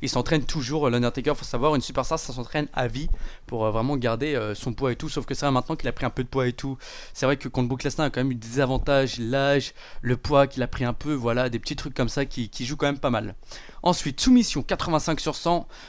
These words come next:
euh, oui. Donc là, il a, il me semble, un peu plus de points, euh, que l'autre, hein, euh, je sais plus, je me souviens plus de la note, euh, sur le rétro, mais il me semble que c'est un peu plus élevé. C'est vrai que maintenant, l'Undertaker, forcément, il a eu, il a progressé depuis, euh, ses débuts, euh, donc à la W W F, je parle,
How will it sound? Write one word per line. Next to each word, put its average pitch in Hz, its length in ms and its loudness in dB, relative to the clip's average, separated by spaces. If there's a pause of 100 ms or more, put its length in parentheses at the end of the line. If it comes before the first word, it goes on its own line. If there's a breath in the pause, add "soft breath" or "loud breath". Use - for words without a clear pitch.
(120)
euh, 117 160 4
oui. 165 340 2 (160)
Donc 127 200 -2
là, 143 240 4
il 123 160 2
a, 117 100 4
il 120 60 2
me 120 40 0
semble, 139 380 4
un 135 60 2
peu 139 100 -4
plus 131 220 -4
de 131 60 4
points, 139 340 2 (480 soft breath)
euh, 101 380 2
que - 160 4
l'autre, 185 340 6
hein, 180 160 0
euh, 120 240 2
je 110 100 -4
sais 110 180 -4
plus, 107 220 -2
je 104 80 -4
me 113 60 -2
souviens 120 180 -2
plus - 160 -4
de 131 60 -4
la 127 80 4
note, 131 320 -2
euh, 113 100 -2
sur 123 320 -2
le 113 120 0
rétro, - 360 0 (240 loud breath)
mais 120 60 -2
il - 20 0
me 110 60 0
semble 185 160 2
que - 80 -4
c'est 120 100 -4
un 113 80 2
peu 156 100 -2
plus 135 200 0
élevé. 139 180 2
C'est - 140 -2
vrai 156 140 0
que 131 200 0 (340 loud breath)
maintenant, 151 480 4
l'Undertaker, 131 600 2
forcément, 147 320 -2
il 131 100 2
a 110 60 2
eu, 110 160 0
il 107 100 -2
a 104 60 0
progressé 127 560 0
depuis, 120 360 -2
euh, 107 100 -2
ses 113 160 -6
débuts, 143 360 -2 (520 loud breath)
euh, 107 280 4
donc 113 200 0
à 113 40 0
la 110 100 2
W 117 280 -2
W 139 400 2
F, 151 40 -4
je 127 120 0
parle, 165 300 -2